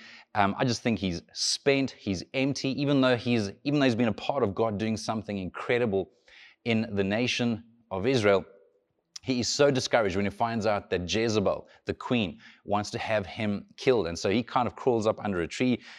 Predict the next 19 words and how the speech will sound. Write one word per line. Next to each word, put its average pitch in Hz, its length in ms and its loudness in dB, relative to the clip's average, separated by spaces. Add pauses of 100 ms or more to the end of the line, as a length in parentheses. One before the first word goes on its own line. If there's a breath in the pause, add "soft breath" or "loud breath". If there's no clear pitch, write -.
and 95 160 -4
tells 123 200 6
God 110 220 2
just 127 140 -4
to 95 80 -2
kill 113 240 0
him. 85 200 -2
He's 139 300 0
basically 156 320 6
suicidal. 113 580 0 (380 soft breath)
God 139 260 6
then 131 140 4
sends 127 320 0
him 123 80 2
on 117 80 0
a 98 60 0
trip, 101 260 0
which 110 160 -2
we'll 107 220 0